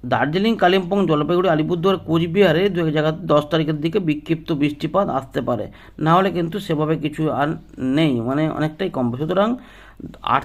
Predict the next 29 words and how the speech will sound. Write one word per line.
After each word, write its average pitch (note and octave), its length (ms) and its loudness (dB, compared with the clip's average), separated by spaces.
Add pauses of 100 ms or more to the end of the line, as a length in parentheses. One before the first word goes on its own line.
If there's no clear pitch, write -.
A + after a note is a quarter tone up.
তারিখ F3+ 240 2
পর্যন্তই F3 380 0
বৃষ্টিপাত E3 520 2
বা D#3+ 140 4
ন D3 180 2
তারিখ D#3+ 260 -2
সকাল D3 300 0
পর্যন্তই D#3+ 360 2
কিছুটা D3 300 -2
বৃষ্টিপাত D#3 640 -2 (520)
হতে C3+ 360 -4
পারে, F#3+ 260 2
এমনটা C#3+ 360 0
ধরা C#3 300 4
যেতে C#3 240 0
পারে। A#2+ 260 -2
তবে D#3 240 -2
সবসময় E3 520 0
হবে C#3+ 240 0
না, A3+ 220 -2 (880)
কখনো D#3+ 300 0
সখনো D#3 260 0
এদিক D3 140 0
ওদিক D3 160 -2
করে D3 140 0
হবে, C3 140 -2
যেহেতু F3+ 320 0
জ-, D#3 80 -2
মেঘ D3 400 2